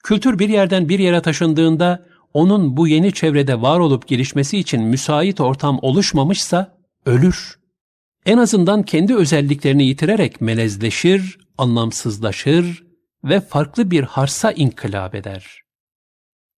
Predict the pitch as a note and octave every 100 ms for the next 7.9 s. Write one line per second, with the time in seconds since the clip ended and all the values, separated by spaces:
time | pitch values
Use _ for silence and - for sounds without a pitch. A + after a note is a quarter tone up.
0 | _ A#2+ D#3 G3 A3+ E3 E3 - C3 C3+
1 | - - C#3+ C#3 - - - _ _ _
2 | - A#2+ D3+ D#3+ G#2 G2+ G2+ G#2+ G#2 -
3 | _ _ _ _ _ - C3 G3+ D3 -
4 | B2+ A2 A2+ C3+ G#2+ _ _ _ _ A#2
5 | A2+ F3+ C#3 A2 - D3+ C#3+ G#2+ F#2+ _
6 | _ _ _ - B2 G3+ - - - F#3
7 | B2 A2+ F#3 - C3+ - F#3 D3 -